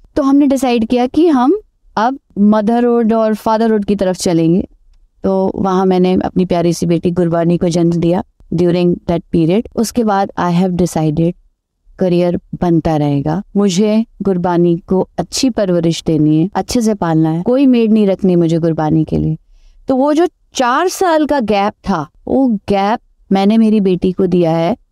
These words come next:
उसके बाद जब आज वो साढ़े चार साल की हो गई है, तो अभी कुछ टाइम पहले से ही मैं एकदम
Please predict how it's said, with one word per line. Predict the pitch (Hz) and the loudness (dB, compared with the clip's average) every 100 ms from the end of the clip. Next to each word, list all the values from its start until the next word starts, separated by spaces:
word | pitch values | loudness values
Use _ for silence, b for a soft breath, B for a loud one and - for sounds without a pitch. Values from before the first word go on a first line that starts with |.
| _ _ _ _ _ - | _ _ _ _ _ -6
उसके | 220 - | -4 -2
बाद | 214 208 | 0 0
जब | 208 202 | 0 0
आज | 196 190 | 0 0
वो | 196 | 0
साढ़े | 196 190 | 0 -2
चार | 190 185 180 | -2 -2 -2
साल | 180 180 | -2 -2
की | 175 180 | -2 -2
हो | - - 214 | -4 -2 -2
गई | 196 170 170 | 0 0 -2
है, | 170 - _ _ _ _ | -4 -10 _ _ _ _
तो | - | -12
अभी | - 202 226 | -6 -2 -2
कुछ | 240 240 - | 0 -2 -2
टाइम | 233 233 | -2 0
पहले | 214 202 208 | 0 0 0
से | 196 185 | -2 0
ही | 185 | 2
मैं | 180 175 | 2 0
एकदम | 175 - 180 175 170 | -2 -4 -2 0 -2